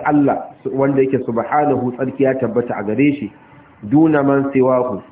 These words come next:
ba wani wanda ba shi ba. Duk wanda ba Allah ba, ba shi yiwuwa a gode masa irin godiyan da ake ma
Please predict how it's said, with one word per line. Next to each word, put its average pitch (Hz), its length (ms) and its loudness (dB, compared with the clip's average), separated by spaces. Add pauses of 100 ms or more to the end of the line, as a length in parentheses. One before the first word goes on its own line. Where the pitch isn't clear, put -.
(100)
ba 117 180 0
wani 131 220 2
wanda 139 300 2
ba 107 160 -4 (100)
shi 107 100 -6
ba. 95 140 -8 (920)
Duk 135 100 4
wanda 147 220 2
ba 123 200 2
Allah 143 300 2
ba, 127 100 2
ba 139 300 2
shi 131 80 -2
yiwuwa 131 460 0 (560)
a 127 80 0
gode 131 340 2
masa 123 300 0
irin 131 200 2
godiyan 117 380 0
da 117 160 0
ake 107 220 -4
ma 104 100 -6